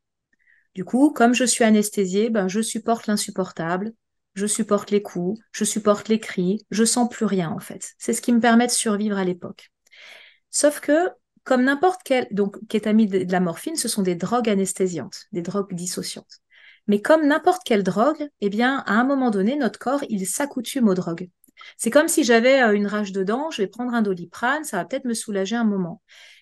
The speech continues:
Mais, euh, quelques jours après, mon Doliprane ne va plus être suffisant pour calmer la douleur. Je vais prendre quelque chose de plus fort pour calmer la douleur. Mais à un moment donné, je vais devoir me résoudre à aller chez le dentiste pour vraiment soigner, euh, mon abcès ou autre chose.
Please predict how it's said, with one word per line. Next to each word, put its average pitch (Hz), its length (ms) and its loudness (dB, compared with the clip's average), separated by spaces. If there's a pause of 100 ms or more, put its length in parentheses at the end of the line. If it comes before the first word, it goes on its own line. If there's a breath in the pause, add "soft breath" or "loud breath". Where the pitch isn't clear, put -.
Mais, 220 360 2 (360)
euh, 196 380 -2
quelques 262 340 -2
jours 233 200 -6
après, 285 600 2
mon 214 180 4
Doliprane 220 460 -2
ne 254 80 0
va 196 100 2
plus 277 220 -6
être 247 100 0
suffisant 214 640 -6
pour - 160 -8
calmer 196 300 0
la 190 100 2
douleur. 185 540 -4
Je 196 120 -2
vais 214 120 0
prendre 247 240 -4
quelque 226 240 -2
chose 254 200 -6
de 208 100 -2
plus 277 240 -8
fort 185 460 -2
pour - 160 -8
calmer 196 300 0
la 190 140 2
douleur. 185 320 -4 (340 loud breath)
Mais 214 80 2
à 220 60 4
un 220 40 4
moment 226 260 6
donné, 214 220 4
je 269 120 -4
vais 220 40 -2
devoir 214 300 -2
me 220 120 2
résoudre 208 480 -4
à 196 100 -2
aller 208 240 -2
chez 226 140 -8
le 202 60 -6
dentiste 196 440 -8
pour 190 140 -8
vraiment 202 320 -4
soigner, 196 500 -4
euh, 175 560 -6
mon 175 220 -6
abcès 196 680 -4
ou 170 160 -6
autre 170 220 -12
chose. - 360 -16